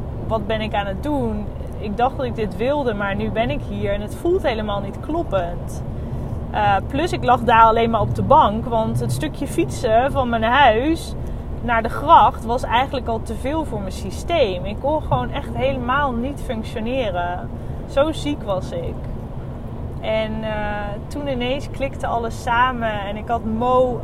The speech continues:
een hele lieve zuster van mij en ook mijn mentor momenteel, aan de telefoon. En Monique, die was net naar Ibiza verhuisd met haar gezin. En ik zou eigenlijk verhuizen binnen Amsterdam.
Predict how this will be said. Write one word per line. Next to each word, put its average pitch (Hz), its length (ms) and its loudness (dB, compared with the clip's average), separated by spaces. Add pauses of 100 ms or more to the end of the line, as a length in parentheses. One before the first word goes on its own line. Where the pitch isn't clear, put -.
(200)
een 208 60 -8
hele 226 220 -4
lieve 240 200 -6
zuster 254 380 -4
van 208 140 -8
mij 214 380 0
en 196 140 -4
ook 220 180 -2
mijn 190 240 -4
mentor 233 420 -2
momenteel, 185 680 -4 (580)
aan 233 120 0
de 233 120 -4
telefoon. 214 760 0
En 226 160 -4
Monique, 247 400 -4
die 240 240 -4
was 233 200 -4
net 262 600 0
naar 240 180 0
Ibiza 233 440 -2
verhuisd 208 680 -2 (260)
met 196 120 -6
haar 190 220 0
gezin. 214 520 -2 (1160)
En 214 380 2 (100)
ik 330 180 -2
zou 269 220 0
eigenlijk 233 400 0
verhuizen 220 500 0
binnen 220 200 -4
Amsterdam. 208 680 0